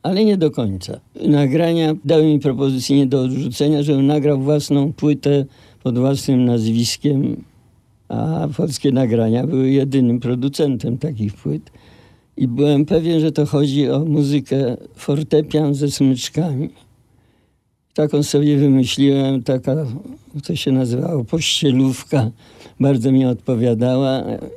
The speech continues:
I wtedy się zaczęły dyskusje, bo nagrania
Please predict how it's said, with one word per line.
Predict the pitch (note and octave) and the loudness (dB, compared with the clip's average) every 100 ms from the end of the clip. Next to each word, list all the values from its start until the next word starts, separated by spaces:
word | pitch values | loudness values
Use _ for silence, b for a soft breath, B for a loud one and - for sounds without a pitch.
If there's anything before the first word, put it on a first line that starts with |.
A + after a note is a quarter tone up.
| B4 - _ _ _ _ _ _ _ _ | -20 -20 _ _ _ _ _ _ _ _
I | C4+ E3 | -4 -4
wtedy | - D#3+ D3 C#3+ | -2 -2 0 0
się | C#3+ | 0
zaczęły | C3+ C#3 - C3+ C#3 C#3 - | 0 0 0 0 0 -2 -4
dyskusje, | D3 D#3+ - - D3+ D3 D#3 E3 E3 A3 b b b b b - | -4 -2 -4 -2 -2 0 0 0 0 -6 b b b b b -2
bo | C3 | 0
nagrania | C3+ B2 C#3+ C#3+ C#3+ C3+ C3+ | 2 2 0 2 2 0 -2